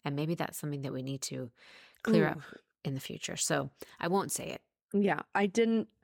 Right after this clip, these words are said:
Speaker 2: ask for consent for that. So until the next week,
Speaker 1: Mm-hmm.
Speaker 2: maybe, then we can
Speaker 1: I'm happy to
Speaker 2: expose.
Speaker 1: exalt her again
Speaker 2: <laughs> Yeah.
Speaker 1: next week. I'm happy to bring her up
Speaker 2: Again.
Speaker 1: every week.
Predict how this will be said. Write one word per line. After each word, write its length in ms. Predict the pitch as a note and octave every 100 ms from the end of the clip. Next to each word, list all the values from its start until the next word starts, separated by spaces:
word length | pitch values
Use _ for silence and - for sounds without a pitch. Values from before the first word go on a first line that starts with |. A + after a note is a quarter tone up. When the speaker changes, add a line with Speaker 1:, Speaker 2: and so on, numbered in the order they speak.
| _ - _ _ _ _ -
Speaker 2:
ask 340 | G3+ F#3+ - -
for 160 | -
consent 640 | - F3 D#3+ - D#3 D3 -
for 200 | - C#3
that. 380 | D3 - - -
So 600 | - F#3 E3+ E3 D#3+ D#3+ -
until 440 | F#3 F3 - G#3+
the 120 | F#3
next 720 | F3+ F3+ F3 - - - - _ _ _ _ _ -
week, 240 | E3+ G3 E3+
Speaker 1:
Mm-hmm. 200 | C#3 F#3+
Speaker 2:
maybe, 360 | F#3 F#3+ G#3+
then 340 | F3 F3+ F3 E3+
we 100 | E3+
can 380 | - D3+ - - - _ _ _ _ -
Speaker 1:
I'm 80 |
happy 240 | G#3 A#3 A3
to 120 | G3+ E3+
Speaker 2:
expose. 340 | E3 E3+ - - - - - E3+
Speaker 1:
exalt 380 | D3 D#3 D3+
her 180 | - D#3+
again 480 | D#3 D#3+ D3+ - D3+
Speaker 2:
<laughs> 40 | -
Yeah. 120 | D#3
Speaker 1:
next 220 | D#3 -
week. 200 | E3+ D3 -
I'm 80 | -
happy 320 | G#3+ D#3+ G3+
to 80 | D#3
bring 340 | C#3 - E3
her 80 | E3
up 60 | A3+ G#3+
Speaker 2:
Again. 280 | G#3 G3 D#3
Speaker 1:
every 160 | G3 G3
week. 360 | F3 E3 -